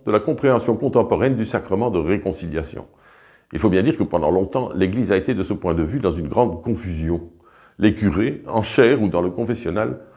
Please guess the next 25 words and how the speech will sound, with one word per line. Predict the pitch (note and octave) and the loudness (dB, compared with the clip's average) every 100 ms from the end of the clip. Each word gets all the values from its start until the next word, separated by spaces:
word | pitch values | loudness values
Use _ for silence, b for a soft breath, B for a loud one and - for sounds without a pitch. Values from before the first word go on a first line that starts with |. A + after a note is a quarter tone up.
| b b b - | b b b 2
passaient | C#3 C3+ - | 4 4 0
plus | F#3+ D#3 | 0 0
de | B2 | 0
temps | - B2+ G#2 | 0 0 2
à | |
menacer | G#2+ C#3 A#2 - A#2+ | 2 2 0 0 0
les | G2 | 0
fidèles | G#2 F2 F#2 E2 B1 | 0 2 2 2 -2
des | E2+ | -4
flammes | - C#3+ A2 | 0 0 2
de | |
l'enfer | F#2 D#2+ - F2 F2 - b b - | 0 -2 0 0 0 -8 b b 0
qu'à | F2 | 2
donner | G2+ A#2 | 4 2
le | F#2+ - | 0 0
pardon | D2+ D#2 G#2 | -2 0 -2
divin. | E2 C#2 C2+ - _ _ _ _ b b b | -4 -6 -10 -14 _ _ _ _ b b b
Les | G2+ | 0
choses | A2+ F#3 C#3+ | 6 6 6
ont | C#3+ C#3+ | 2 2
bien | C#3+ E3+ | 2 2
changé | E3+ C#3+ A2 B2+ D3+ - - | 2 0 2 0 0 -4 -6
après | - B2 | 0 0
Vatican | A2 - - E2 | 0 -6 -10 -10
deux. | C#2 | -10